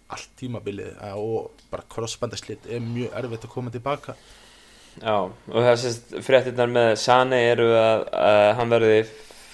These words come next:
Speaker 2: frá í nokkra mánuði, en, eh, það er ekki, ekki alveg búið að staðfesta það með, með Laporte núna, þannig að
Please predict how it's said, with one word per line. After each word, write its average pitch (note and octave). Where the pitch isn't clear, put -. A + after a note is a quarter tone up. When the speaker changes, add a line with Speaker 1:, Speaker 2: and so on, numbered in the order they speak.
Speaker 2:
frá A#2
í A2+
nokkra A2+
mánuði, D3
en, A#2+
eh, A2+
það B2
er A#2+
ekki, B2
ekki -
alveg B2+
búið B2
að A#2
staðfesta A#2+
það A2
með, G#2+
með G2+
Laporte -
núna, G#2
þannig G2+
að -